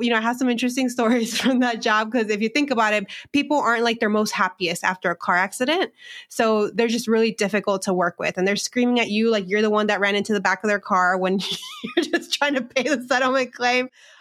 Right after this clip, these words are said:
Uh, and then, you know, after that, I finally, uh, switched to industries 'cause I just didn't feel professionally fulfilled. I had an econ degree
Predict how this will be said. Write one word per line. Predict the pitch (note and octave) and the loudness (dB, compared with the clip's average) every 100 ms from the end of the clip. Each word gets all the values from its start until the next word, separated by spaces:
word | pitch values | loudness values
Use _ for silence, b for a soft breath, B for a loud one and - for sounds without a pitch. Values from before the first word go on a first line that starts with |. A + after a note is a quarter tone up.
| _ A#3 | _ 0
Uh, | A3+ A3 G#3+ - | 2 2 0 0
and | A#3+ A#3 | -2 2
then, | A3+ A3+ - | 0 0 -2
you | A#3 | 0
know, | A#3 | 0
after | F3+ A#3 B3+ C#4 C4+ | 2 0 -2 -2 0
that, | B3 A#3+ A#3+ B B - | 2 0 -4 B B -4
I | A3 | -2
finally, | A#3 A3 A3+ A#3 A#3 A3+ | 0 0 0 2 0 0
uh, | G3+ F#3 F3+ | 0 0 -2
switched | - - G#3+ - - - | -4 -2 -2 -2 -4 -2
to | A3+ A3 G#3 | 2 2 2
industries | B3 B3 A#3 G3+ F3+ | 2 2 0 -2 -2
'cause | - G#3 | 0 0
I | G3+ | 0
just | C4 C#4 | -2 0
didn't | D4+ C#4 | -2 0
feel | A#3 A3+ | -2 -2
professionally | A#3 G#3+ G3 A3+ G#3+ | -2 -2 -2 0 0
fulfilled. | G#3 F#3+ F#3 F#3 G3 | 0 -4 -2 0 0
I | F#3+ | 0
had | G#3+ | 0
an | G3+ | -2
econ | F3+ G3 - A3 | -4 -4 -2 0
degree | A3 G3+ A3 A3+ | 0 0 2 0